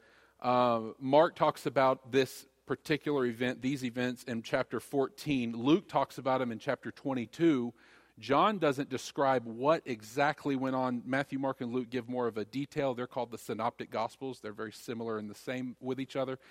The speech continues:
And John sometimes, that's, I shouldn't say that. That's disrespectful. He goes rogue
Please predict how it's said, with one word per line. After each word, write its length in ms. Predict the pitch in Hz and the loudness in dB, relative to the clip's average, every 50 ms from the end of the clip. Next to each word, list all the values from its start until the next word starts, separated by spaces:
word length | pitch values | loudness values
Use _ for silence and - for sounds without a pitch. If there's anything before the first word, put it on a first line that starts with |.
| - - - _ _ - | -20 -20 -20 _ _ -6
And 160 | 113 117 110 | -4 -4 -2
John 340 | 101 120 120 131 139 135 131 | 0 0 2 2 2 0 -2
sometimes, 600 | - 139 123 120 - 123 120 120 117 117 - - - _ _ _ _ _ _ _ _ _ _ _ | -4 -6 -6 -4 -4 -2 -2 -2 -2 -4 -8 -12 -18 _ _ _ _ _ _ _ _ _ _ _
that's, 320 | - 131 143 131 - - - - - 127 - 123 | -6 -4 -4 -4 -4 -8 -16 -20 -20 -18 -12 -8
I 80 | 131 135 | -6 -6
shouldn't 320 | 123 - - 110 101 104 | -6 -6 -8 -10 -10 -12
say 160 | - - 113 104 | -8 -6 -6 -6
that. 180 | 107 117 117 | -6 -6 -6
That's 260 | 113 120 113 - - | -8 -10 -10 -12 -14
disrespectful. 640 | - - 120 - - 110 - - - - - - - - | -12 -12 -12 -12 -12 -16 -16 -12 -12 -12 -12 -12 -14 -12
He 180 | 127 123 127 | -10 -8 -4
goes 240 | 120 139 143 139 117 | -2 0 -2 0 -2
rogue 360 | 110 117 127 - 113 104 95 | -2 -2 0 0 -2 -2 -6